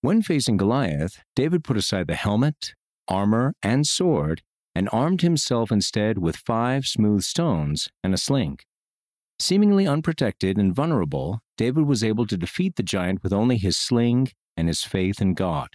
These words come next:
We may feel unprepared to face our challenges without all the answers we would like to have, but if we have the faith to move forward with the few smooth stones we have, that will be enough for the Lord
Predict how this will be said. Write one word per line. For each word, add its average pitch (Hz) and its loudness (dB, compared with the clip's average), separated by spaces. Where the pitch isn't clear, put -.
We 147 2
may 196 2
feel 92 0
unprepared 87 -2
to 92 -4
face 92 -2
our 120 0
challenges 87 -2
without 87 0
all 113 0
the 135 0
answers 135 0
we 92 2
would 85 -2
like 87 -4
to 87 -8
have, 87 -4
but 95 -2
if 95 -2
we 135 2
have 190 0
the 180 0
faith 107 -2
to 101 -2
move 101 2
forward 113 0
with 98 -2
the 90 -4
few 147 0
smooth 139 0
stones 180 -2
we 156 -4
have, 139 -8
that 104 0
will 147 2
be 143 4
enough 95 0
for 104 0
the 87 2
Lord 95 0